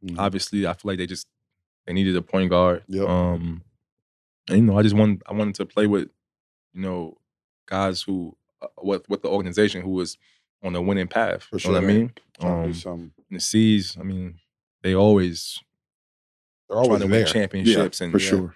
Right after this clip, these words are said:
Speaker 2: trying to get to the playoffs and,
Speaker 1: For
Speaker 2: you know,
Speaker 1: sure.
Speaker 2: go to that next level.
Speaker 1: And they had
Speaker 2: So
Speaker 1: the foundation.
Speaker 2: Yeah.
Speaker 1: They,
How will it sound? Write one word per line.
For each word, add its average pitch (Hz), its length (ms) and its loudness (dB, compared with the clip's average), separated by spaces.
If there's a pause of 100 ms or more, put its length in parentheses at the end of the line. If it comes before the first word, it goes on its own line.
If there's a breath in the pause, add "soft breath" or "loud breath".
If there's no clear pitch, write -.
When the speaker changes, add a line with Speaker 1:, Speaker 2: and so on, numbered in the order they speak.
Speaker 2:
trying 92 120 -6
to 90 40 -4
get 90 120 -6
to - 60 -16
the 82 80 -12
playoffs 85 460 -8
and, 80 160 -14
Speaker 1:
For 95 80 -2
Speaker 2:
you - 80 -6
know, - 60 -6
Speaker 1:
sure. 90 120 -2
Speaker 2:
go 85 100 -4
to - 120 -10
that 82 160 -4
next 82 240 -8
level. 85 80 0
Speaker 1:
And 90 80 6
they 90 80 6
had 95 140 4
Speaker 2:
So 85 60 2
Speaker 1:
the 87 80 0
foundation. 92 760 2
Speaker 2:
Yeah. 95 380 2
Speaker 1:
They, 107 340 4